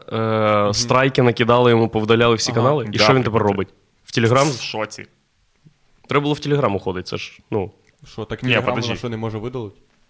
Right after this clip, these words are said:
Speaker 1: Ні.
Speaker 2: Як це ні?
Speaker 3: А там вроді він писав, що Telegram теж видалив, ні?
Speaker 2: Все видалили, всі канали видалили, написав.
Speaker 1: Та ти, сука.
Speaker 3: Отака фігня може бути.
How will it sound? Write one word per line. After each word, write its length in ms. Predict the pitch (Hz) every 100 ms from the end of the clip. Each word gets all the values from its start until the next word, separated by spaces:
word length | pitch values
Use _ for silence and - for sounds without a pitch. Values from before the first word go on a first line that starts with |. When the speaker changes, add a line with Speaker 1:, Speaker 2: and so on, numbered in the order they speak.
| -
Speaker 1:
Ні. 340 | 104 101 104 101 _
Speaker 2:
Як 280 | 107 107 -
це 80 | 101
ні? 160 | 98 95 _ _ -
Speaker 3:
А 80 | 113
там 220 | 123 139
вроді 320 | 113 117 117 117
він 180 | 110
писав, 300 | 107 104 90
що 120 | - -
Telegram 360 | 90 98 90
теж 180 | 92 78
видалив, 320 | 78 87 90 - -
ні? 100 | 95
Speaker 2:
Все 160 | 117
видалили, 440 | 135 139 113 101 92
всі 160 | - 123
канали 300 | 127 113 104
видалили, 340 | 95 92 92
написав. 340 | 95 90 - 95
Speaker 1:
Та 160 | 127 - _
ти, 160 | - 107
сука. 840 | - - - - - _ _ - - _ _ _ _ _ _ - -
Speaker 3:
Отака 340 | 101 98 92 107
фігня 340 | 113 101 90
може 240 | 90 90 90
бути. 260 | 90 -